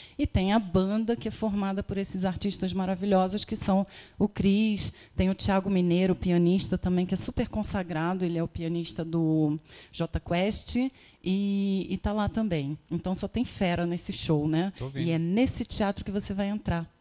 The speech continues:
Speaker 2: Eba.
Speaker 1: Você vê?
Speaker 2: Tô, tô
Speaker 1: Só
Speaker 2: come-,
Speaker 1: fera.
Speaker 2: tô indo bem.
Speaker 1: Só fera de verdade.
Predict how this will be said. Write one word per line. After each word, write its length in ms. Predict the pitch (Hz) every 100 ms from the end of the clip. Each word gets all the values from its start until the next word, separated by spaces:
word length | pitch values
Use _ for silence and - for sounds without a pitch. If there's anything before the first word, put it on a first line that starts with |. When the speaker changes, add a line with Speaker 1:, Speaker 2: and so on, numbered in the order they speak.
| _ 113
Speaker 2:
Eba. 100 | 123
Speaker 1:
Você 120 | 156
vê? 280 | 156 185 294 - _ _ -
Speaker 2:
Tô, 180 | - 120
tô 140 | -
Speaker 1:
Só 120 | 120 226
Speaker 2:
come-, 100 | -
Speaker 1:
fera. 360 | 285 277 214 -
Speaker 2:
tô 80 |
indo 180 | 139 151
bem. 180 | 151 117
Speaker 1:
Só 100 | 185
fera 360 | - 196 220 233
de 140 | 220
verdade. 640 | 233 214 180 170 170 165